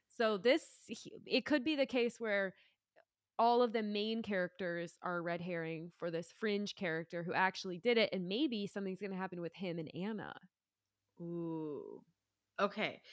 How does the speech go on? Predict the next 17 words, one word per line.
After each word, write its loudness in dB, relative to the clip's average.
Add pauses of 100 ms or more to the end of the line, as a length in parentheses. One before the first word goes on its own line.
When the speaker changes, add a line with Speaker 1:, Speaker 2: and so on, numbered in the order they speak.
(200)
Speaker 2:
Yeah, 2
that's 0
a -2
really, 2
like, 0
messed -4
up -2
theory, -2
but -6
I'm -4
<laughs> -10
here 12
for 12
it. 12
Speaker 1:
Thanks. 6 (320)
<laughs> 6 (1700)
Speaker 2:
Maybe 10